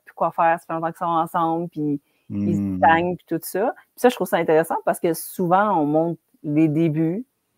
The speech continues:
Speaker 1: puis après, dès qu'ils sont ensemble, c'est plus intéressant, fait que l'histoire arrête. Fait que
Speaker 2: Ah, oui.
Speaker 1: c'est ça que j'aime beaucoup aussi de voir des, de lire des romances ou voir des films, euh, romantiques, c'est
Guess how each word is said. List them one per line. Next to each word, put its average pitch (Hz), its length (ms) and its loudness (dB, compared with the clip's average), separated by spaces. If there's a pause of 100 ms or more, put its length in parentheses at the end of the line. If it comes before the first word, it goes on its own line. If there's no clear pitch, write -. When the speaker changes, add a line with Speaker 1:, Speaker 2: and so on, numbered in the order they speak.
(120)
Speaker 1:
puis 175 80 4
après, 175 320 6
dès 175 180 2
qu'ils 185 100 -10
sont 196 60 -2
ensemble, 175 640 0 (200)
c'est 165 80 -4
plus 165 140 2
intéressant, 160 480 4
fait 151 160 -4
que 160 80 -8
l'histoire 147 640 -2
arrête. 143 340 -6 (400)
Fait 113 40 -8 (180)
que 262 60 2
Speaker 2:
Ah, 107 460 -2
oui. 123 420 -4 (240)
Speaker 1:
c'est 180 60 -10
ça 190 160 0
que 170 160 4
j'aime 170 240 2
beaucoup 160 220 -2
aussi 190 300 -2 (460)
de 147 220 4
voir 165 340 6
des, 143 720 0
de 156 180 0
lire 175 200 2
des 165 100 0
romances 156 480 0
ou - 140 -6 (460)
voir 175 140 6
des 160 140 2
films, 180 280 -4
euh, 135 360 0 (460)
romantiques, 147 520 -2
c'est 156 440 0